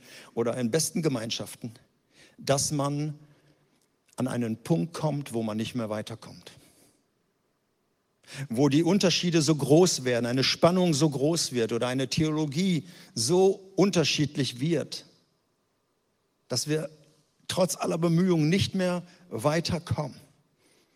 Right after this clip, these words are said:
Und wo man sich dann trennen muss nach dem Motto, "We agree to disagree", wir kommen überein, dass wir nicht mehr übereinkommen. Das kann passieren. Und der Mann, der das hier geschrieben hat,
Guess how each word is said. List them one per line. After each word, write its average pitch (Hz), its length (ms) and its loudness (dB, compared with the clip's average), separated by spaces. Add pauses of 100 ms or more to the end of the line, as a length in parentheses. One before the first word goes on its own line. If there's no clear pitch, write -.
(460)
Und 127 160 0
wo 175 120 6
man 202 180 4
sich 208 140 0
dann 208 220 2
trennen 180 480 2
muss 147 300 0
nach 143 180 -2
dem 139 200 -2
Motto, 160 500 0
"We 139 160 0
agree 147 300 -2
to - 140 -2
disagree", 120 640 0
wir 117 100 -2
kommen 190 320 0
überein, 147 400 0
dass 135 200 -2
wir 123 80 -6
nicht 135 220 -6
mehr 123 100 -4
übereinkommen. - 580 -8 (460)
Das - 160 -6
kann 147 220 -2
passieren. 117 440 -8 (1080)
Und - 120 0
der 147 80 8
Mann, 208 180 4
der 190 80 6
das 165 160 2
hier 170 100 2
geschrieben 156 580 2
hat, - 260 -6